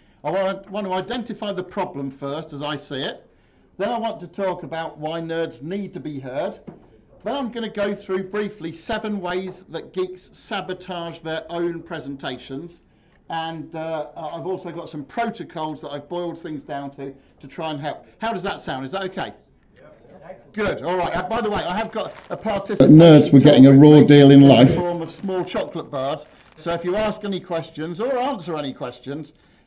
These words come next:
Speaker 1: you stand, uh, a high chance of getting some chocolate this morning. Okay, so the problem. Geeks. Geeks are fine. They get to wear trendy T-shirts. That particular one says, it's hard to read, but it says, "I'm not slacking off,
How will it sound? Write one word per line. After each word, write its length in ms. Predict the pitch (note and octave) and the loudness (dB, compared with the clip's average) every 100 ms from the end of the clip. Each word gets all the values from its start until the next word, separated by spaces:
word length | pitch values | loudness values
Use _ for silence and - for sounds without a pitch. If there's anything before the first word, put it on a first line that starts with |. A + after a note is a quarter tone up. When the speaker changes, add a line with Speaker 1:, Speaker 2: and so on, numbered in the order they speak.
| - | -16
Speaker 1:
you 160 | D3+ | -14
stand, 460 | D3 - F3 D#3 C#3 | -12 -12 -12 -10 -10
uh, 260 | D3+ D3 C#3+ | -8 -8 -8
a 80 | C3+ | -10
high 200 | F3+ G#3 | -8 -10
chance 380 | - F#3 B2+ B2+ | -8 -10 -10 -14
of 80 | |
getting 200 | - C3+ | -16 -14
some 200 | C3 B2 | -14 -18
chocolate 440 | - A2 - - - | -16 -18 -18 -20 -20
this 140 | _ - | _ -20
morning. 300 | F2 F2 F#2 _ D2+ - _ _ _ _ _ _ _ _ _ _ _ | -20 -20 -20 _ -20 -20 _ _ _ _ _ _ _ _ _ _ _
Okay, 400 | - B3+ B3+ F3+ | -6 -4 -4 -6
so 200 | D3+ B3+ | -6 -6
the 100 | A#3+ | -6
problem. 520 | A3+ C#4+ C4 G3+ D3 A2 _ _ _ _ _ _ _ _ _ | -6 -4 -4 -6 -8 -10 _ _ _ _ _ _ _ _ _
Geeks. 600 | - A#3+ - - - - _ _ _ _ _ _ _ _ _ _ _ | -8 -8 -8 -14 -20 -20 _ _ _ _ _ _ _ _ _ _ _
Geeks 300 | C#4+ D4+ G#3 | -10 -10 -10
are 80 | C4 | -10
fine. 560 | - F#3+ E3 G#3 A#3+ - - | -8 -6 -6 -6 -10 -12 -10
They 180 | A3+ | -8
get 260 | G#3+ A3 - | -8 -12 -12
to 80 | G3+ | -10
wear 260 | F#3 F#3+ | -4 -4
trendy 420 | G3 G#3+ F#3+ E3+ - | -4 -6 -8 -10 -10
T-shirts. 440 | E3 D3 E3 D#3+ | -12 -8 -8 -8
That 180 | G#3 - | -10 -10
particular 480 | F#3 A#3+ - F3 D#3 | -10 -10 -10 -10 -6
one 160 | D#3 | -8
says, 180 | D3 D3+ | -8 -12
it's 120 | D3+ | -10
hard 180 | G#3 F3+ | -8 -8
to 80 | D3 | -8
read, 200 | D3 C#3 | -10 -8
but 100 | D#3 | -10
it 100 | D3+ | -10
says, 220 | - D3+ - _ | -12 -14 -16 _
"I'm 120 | D#3 F3+ | -8 -6
not 200 | G3 - | -6 -8
slacking 420 | G3 E3 E3 C#3+ | -12 -12 -10 -8
off, 240 | C#3+ - | -8 -10